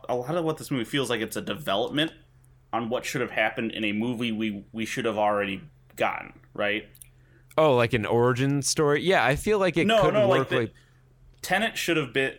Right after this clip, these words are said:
Speaker 1: like, this movie, I guess, what I'm saying, should have been the introduction to the world, uh, the,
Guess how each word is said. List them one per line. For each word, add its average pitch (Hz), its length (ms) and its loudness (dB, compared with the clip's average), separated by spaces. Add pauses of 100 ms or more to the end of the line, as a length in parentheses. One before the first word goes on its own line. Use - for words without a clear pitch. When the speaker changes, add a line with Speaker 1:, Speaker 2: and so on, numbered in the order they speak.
Speaker 1:
like, 123 180 0
this 175 220 -4
movie, 104 340 -2
I 95 100 0
guess, 95 360 -2
what 107 140 0
I'm 107 100 -2
saying, 104 280 -4
should 156 200 -2
have 127 160 -4
been 113 380 0 (360)
the 117 220 -2 (180)
introduction 151 560 -2
to 147 60 0
the 139 100 -2
world, 98 500 -2 (440)
uh, 98 380 0 (100)
the, 104 240 -4